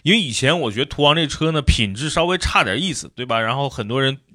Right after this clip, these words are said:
问过我，基本上没太推荐途昂，我觉得还是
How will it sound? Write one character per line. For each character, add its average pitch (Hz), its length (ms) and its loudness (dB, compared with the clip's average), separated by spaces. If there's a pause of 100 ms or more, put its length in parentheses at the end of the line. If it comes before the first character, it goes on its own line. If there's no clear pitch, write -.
问 151 220 0
过 110 160 4
我， 87 320 -6
基 170 160 -2
本 131 140 2
上 104 120 0
没 104 140 2
太 170 180 2
推 139 160 -6
荐 139 180 -4
途 95 140 -16
昂， 87 180 -6
我 90 120 -8
觉 104 160 -10
得 147 200 -4 (640)
还 110 220 2
是 131 500 -4